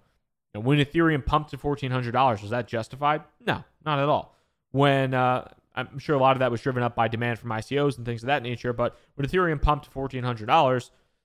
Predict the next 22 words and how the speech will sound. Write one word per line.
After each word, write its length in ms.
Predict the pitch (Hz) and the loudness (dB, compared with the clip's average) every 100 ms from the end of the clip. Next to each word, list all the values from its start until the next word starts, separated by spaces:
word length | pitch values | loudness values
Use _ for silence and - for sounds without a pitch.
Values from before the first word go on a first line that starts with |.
| - | -4
that 100 | 160 | 0
really 220 | 175 165 | 6 6
wasn't 280 | 143 131 117 | 6 2 0
justified 460 | 135 135 - 127 123 | 0 0 0 -2 -2
as 80 | - | -2
far 160 | 123 | -4
as 80 | 113 | -2
the, 120 | 113 | -4
the 120 | 104 | -6
tech 340 | 107 - 131 - | -10 -2 -2 -2
behind 360 | 104 131 170 | -6 -2 0
it. 200 | 120 117 - _ _ | -2 -4 -10 _ _
Um, 420 | 120 117 113 104 104 _ _ _ _ _ _ 123 | -2 0 0 -4 -14 _ _ _ _ _ _ -4
now 200 | 160 175 | 0 2
you 140 | 139 | 2
have 100 | 139 | 2
a 40 | |
lot 220 | 131 127 127 | 4 2 2
more 180 | 123 | 0
infrastructure 440 | 123 120 127 117 110 | -2 -4 -6 -6 -8
in 80 | 98 | -6
place. 460 | 170 151 127 - | 0 0 0 -6